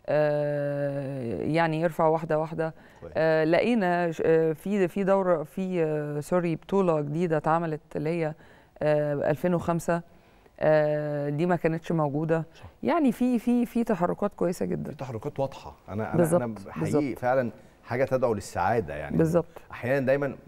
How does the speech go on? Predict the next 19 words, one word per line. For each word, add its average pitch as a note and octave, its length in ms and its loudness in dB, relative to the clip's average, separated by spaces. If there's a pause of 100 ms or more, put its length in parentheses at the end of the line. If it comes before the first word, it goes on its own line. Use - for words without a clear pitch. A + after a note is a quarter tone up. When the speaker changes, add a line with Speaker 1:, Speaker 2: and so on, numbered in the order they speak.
(120)
Speaker 2:
أكلمك A#2+ 320 -4
بصراحة، E2+ 400 -8 (440)
كنا G#2+ 160 -2
نسمع C3 300 -2
عن A#2+ 280 -2
إن G#2+ 140 -2
في C3+ 320 -4 (340)
كرة C3+ 240 0
نسائية F#2 400 -6
في - 160 -16
مصر. - 160 -6
Speaker 1:
مم. D#3+ 160 2 (280)
Speaker 2:
في A#2 200 0
قطاع A#2+ 360 0
للكرة - 320 -4
النسائية F#2 460 -6
في E2 140 -12
مصر F#2+ 380 -10
و-، - 20 -4